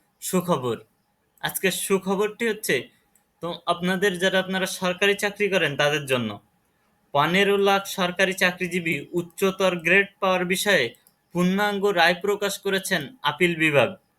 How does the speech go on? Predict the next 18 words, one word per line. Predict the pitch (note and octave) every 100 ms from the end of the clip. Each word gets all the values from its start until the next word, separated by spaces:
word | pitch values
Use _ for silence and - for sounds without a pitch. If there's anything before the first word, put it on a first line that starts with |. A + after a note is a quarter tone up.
| _ _ _ _ _ _ -
মঙ্গলবার | D3 D#3+ E3 F3 E3+ F#3 A3+ A3+ _ _ _ -
পনেরোই | D#3+ D#3+ E3+ E3+
জুলাই | E3+ F3+ F#3+
আপিল | D3+ D#3+ F3
বিভা-, | E3+ F3+ F#3+
বিভাগের | E3 E3+ F3 F3+ F#3+
জ্যেষ্ঠ | D3 D#3 - F3+
বিচারপতি | F3 F3 F3 F3 F3 F#3
মোহাম্মদ | E3+ E3 F3+ A3+ A3+ _ _ _ -
আশরাফুল, | D#3 - - F3+ F3 G#3+ A#3+ -
আশফাকুল | D3+ - - - F#3+ G3+ G3
ইসলামের | G3 F#3+ F#3 F#3
নেতৃত্বাধীন | F3+ F3 - E3 - F3 F3 A#3 B3 - _ _ -
বেঞ্চ | C#3+ D#3 F#3+ F#3+ G3
এ | F#3
সংক্রান্ত | - F3+ F3 F3+ F3
পূর্ণাঙ্গটি | F3 F3 E3+ E3+ E3+ F3 F3 D3+ - _ _
রায় | - D3+